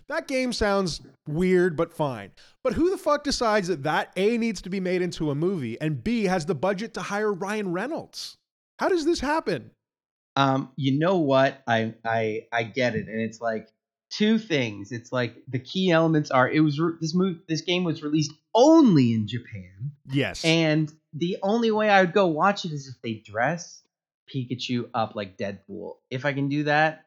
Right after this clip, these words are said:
Speaker 2: I'm in. I will pay for that downloadable content. Um,
Speaker 1: Yeah.
Speaker 2: you know, but, uh, you know what somebody pitched at? They're like, "Ryan, it's gonna be voiceover work. You don't even have to show up to do Deadpool stuff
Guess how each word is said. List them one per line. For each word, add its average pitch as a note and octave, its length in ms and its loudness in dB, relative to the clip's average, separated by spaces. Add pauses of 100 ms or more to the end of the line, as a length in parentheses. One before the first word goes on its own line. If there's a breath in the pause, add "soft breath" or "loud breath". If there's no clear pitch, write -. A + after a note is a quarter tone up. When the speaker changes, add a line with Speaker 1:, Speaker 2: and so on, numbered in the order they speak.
(100)
Speaker 2:
I'm A#2+ 180 -4
in. G2 240 -6
I C3+ 140 0
will E3+ 140 0
pay D#3 300 -2
for C#3+ 200 -6
that B2 220 -2
downloadable A#2 680 -4
content. A2 500 -12 (520)
Um, A#2 240 0
Speaker 1:
Yeah. G#2+ 220 -2 (720)
Speaker 2:
you C#3+ 100 2
know, D3 120 4
but, D#3 240 -2 (100)
uh, - 40 -4
you C#3+ 200 -2
know E3 100 4
what E3+ 100 0
somebody E3+ 220 -2
pitched E3 360 -6
at? F#3 240 0
They're C3 80 0
like, A2 180 -2
"Ryan, C#3 800 0
it's A2 160 -20
gonna G#2 160 -10
be G2 160 -14 (100)
voiceover D#3+ 640 2
work. D3+ 400 0
You B2+ 100 -10
don't C#3 240 0
even D3+ 140 4
have D3 160 2
to D3 80 -6
show C3 300 -2
up A#2+ 340 -2 (360)
to B2 40 -4
do A2+ 140 -8
Deadpool C#3+ 640 0
stuff A#2+ 360 -4